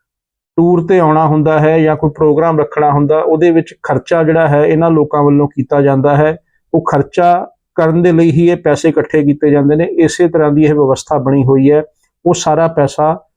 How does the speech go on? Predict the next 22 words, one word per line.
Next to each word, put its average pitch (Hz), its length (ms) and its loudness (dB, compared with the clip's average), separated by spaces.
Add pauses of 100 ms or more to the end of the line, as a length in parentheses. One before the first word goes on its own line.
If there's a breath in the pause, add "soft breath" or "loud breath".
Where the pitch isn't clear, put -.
(180)
ਖੁਦ 170 200 0
ਨਹੀਂ 175 160 2
ਰੱਖਦੇ, 151 320 0
ਆਪਣੇ 170 320 -2
ਕੋਲ 165 180 0
ਨਹੀਂ 151 120 0
ਰੱਖਦੇ, 147 280 0
ਕਮਾਈ 143 340 0
ਨਹੀਂ 143 120 0
ਰੱਖਦੇ, 143 380 0
ਉਹ 185 200 0
ਅੱਗੇ 160 380 -2 (480 soft breath)
ਇਹਨਾਂ 180 300 2 (300)
ਰਾਜਨੇਤਾਵਾਂ 165 600 0
ਦੇ, 170 180 2
ਸਿਆਸੀ 170 440 -2
ਨੇਤਾਵਾਂ 156 440 0
ਦੇ 160 120 2
ਫੰਕਸ਼ਨਾਂ 156 440 -2
ਉੱਤੇ 151 240 -2
ਖਰਚਦੇ 139 420 -2
ਨੇ। 175 140 -2